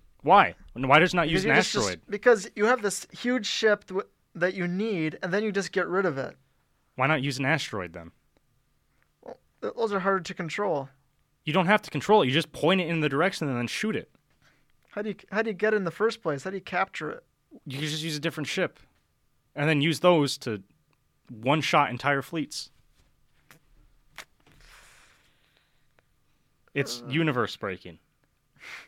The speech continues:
Speaker 2: Okay.
Speaker 1: It's, that movie is my least favorite movie of all time, and that's 'cause I like Star Wars
Speaker 2: Okay.
Speaker 1: so much.
Speaker 2: Even, even behind, uh, a Madea Halloween.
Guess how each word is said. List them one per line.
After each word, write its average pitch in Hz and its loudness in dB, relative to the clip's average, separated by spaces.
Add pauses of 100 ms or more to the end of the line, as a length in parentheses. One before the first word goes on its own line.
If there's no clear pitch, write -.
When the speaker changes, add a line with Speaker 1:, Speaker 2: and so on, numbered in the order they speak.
(3500)
Speaker 2:
Okay. 175 -14
Speaker 1:
It's, - -10 (520)
that 127 0
movie 151 4 (220)
is 110 -6
my 110 -4
least 131 0
favorite 131 0
movie 117 -6
of 98 -6
all 98 -4
time, 90 -10 (1500)
and 120 0
that's 120 0
'cause 120 -2
I 120 2
like 110 0
Star 101 -2
Wars 87 -4
Speaker 2:
Okay. 95 -8
Speaker 1:
so 92 -8
much. 85 -12 (840)
Speaker 2:
Even, 185 -6
even 202 -2
behind, 185 -2 (180)
uh, 143 2
a 151 -4
Madea 156 0
Halloween. 160 0